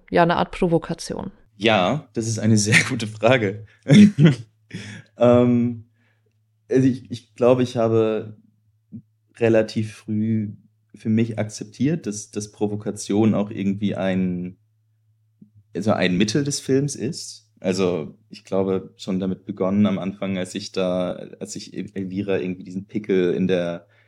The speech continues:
Speaker 2: in dem Spiegel ausdrückt und man sieht dann, wie da der Eiter austritt, wo ich auch sehr lange nachgedacht hab, okay, warum stand das jetzt irgendwie an dieser Stelle?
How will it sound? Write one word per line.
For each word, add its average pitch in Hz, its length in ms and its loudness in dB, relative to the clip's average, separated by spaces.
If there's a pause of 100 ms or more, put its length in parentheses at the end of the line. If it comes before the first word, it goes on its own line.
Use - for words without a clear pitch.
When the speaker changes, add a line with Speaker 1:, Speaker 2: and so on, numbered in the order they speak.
(200)
Speaker 2:
in 101 80 -4
dem 95 120 -2
Spiegel 98 380 -2
ausdrückt 90 680 -4
und 80 140 -6
man 87 160 -6
sieht 92 220 -10
dann, 90 120 -8
wie 87 60 -10
da 90 120 -4
der 87 200 -6
Eiter 87 320 -6
austritt, - 600 -8
wo 82 100 -8
ich - 320 -12 (340)
auch 90 160 2
sehr 95 180 0
lange 90 220 2
nachgedacht 87 500 -6
hab, - 240 -12 (220)
okay, 90 500 -6 (800)
warum 92 600 -4
stand 101 340 0
das 107 140 -6
jetzt 104 200 -6
irgendwie 101 380 0
an 101 120 -2
dieser 98 240 -6
Stelle? 101 580 -8